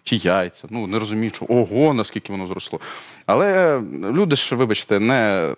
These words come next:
харчуються там однією олією. Вони, тобто, у них є там, е, своя структура там витрат. І, відповідно, сьогодні дійсно інфляційний рівень поки що, поки що він, е, не випереджає ріст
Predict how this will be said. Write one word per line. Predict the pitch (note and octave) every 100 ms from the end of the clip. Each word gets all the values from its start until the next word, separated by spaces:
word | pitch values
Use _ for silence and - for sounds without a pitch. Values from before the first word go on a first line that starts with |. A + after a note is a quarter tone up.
| - -
харчуються | - - E4 A3+ - G#2
там | G2 F2+
однією | A2 D#3 D#3 G#2+ F#2
олією. | F2 E2 D#2 F2 F#2+
Вони, | - B3+
тобто, | - E3+ E3+
у |
них | F4 -
є | D#3+
там, | C3+ F#2+ E2+ - - - -
е, | F#2+ G2
своя | - D3+ F#3
структура | - B2 - C#3 G2+
там | E2
витрат. | F2+ A2+ D3+ C#3+ - - - - - -
І, |
відповідно, | G4+ - F#4+ F#4 A3+ D#3+ - -
сьогодні | - G#3 A#3+ C#3+
дійсно | E3 - A2
інфляційний | G#2 A#2 F#3 G#3 F3+ D#3
рівень | G3 D3 A2 _
поки | G3 - D3+
що, | - - E3 D#4 _ _ _
поки | C3+ -
що | C#3 - D3+ - -
він, | - F3+ D3+ - -
е, | G#2
не | G#2+ D#3+
випереджає | C3 G2+ G2+ B2 E3+ -
ріст | - A2 D3+ -